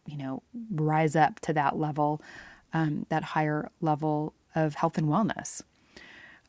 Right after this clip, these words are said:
I have to be honest with y'all. Um, I've had a really, really, really rough few months. Lots of family things going on. I mean, I've kind of talked about it here and there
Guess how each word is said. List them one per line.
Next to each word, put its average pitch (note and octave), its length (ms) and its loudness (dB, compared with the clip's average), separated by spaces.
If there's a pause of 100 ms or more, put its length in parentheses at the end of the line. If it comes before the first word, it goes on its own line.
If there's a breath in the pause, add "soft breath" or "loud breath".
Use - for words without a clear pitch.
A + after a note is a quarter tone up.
I - 20 2
have G#3 140 4
to G#3 100 4
be E3 240 6 (180)
honest E3+ 380 2
with D#3 180 0
y'all. - 380 0 (180)
Um, D3+ 420 0 (120)
I've F#3+ 260 4
had F#3+ 220 0
a D#3+ 80 0
really, F3+ 800 6 (840)
really, D3 560 0
really - 560 -2
rough E3+ 340 6
few - 320 0
months. D3+ 600 0 (400)
Lots D#3+ 440 2
of A3 80 4
family G#3+ 280 8
things F3+ 260 4
going D#3+ 280 2
on. C#3 340 -2
I D#3+ 60 -2
mean, D#3 200 0
I've D3+ 140 -2
kind G#3+ 180 2
of G3+ 140 2 (640 loud breath)
talked G3 280 10
about F3 180 8
it D#3+ 80 2
here E3+ 180 6
and E3 160 6
there D#3+ 320 4